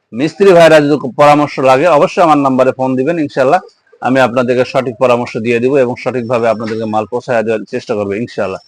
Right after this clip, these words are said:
আবার নতুন কিছু পণ্য আসতেছে, আমার রিভিউ দিবেন, আমার, আহ, ভিডিওটা বেশি বেশি শেয়ার করবেন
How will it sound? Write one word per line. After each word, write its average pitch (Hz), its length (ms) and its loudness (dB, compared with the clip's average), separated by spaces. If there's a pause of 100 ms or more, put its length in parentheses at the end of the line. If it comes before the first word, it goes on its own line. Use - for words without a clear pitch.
(300)
আবার 120 200 0
নতুন 135 300 -2
কিছু 147 220 -6
পণ্য 147 240 0
আসতেছে, 147 400 -2
আমার 135 260 0
রিভিউ 139 280 2
দিবেন, 147 260 0
আমার, 131 220 0 (280)
আহ, 110 360 0
ভিডিওটা 127 360 4
বেশি 123 240 -2
বেশি 127 180 -6
শেয়ার 131 280 0
করবেন 135 320 -2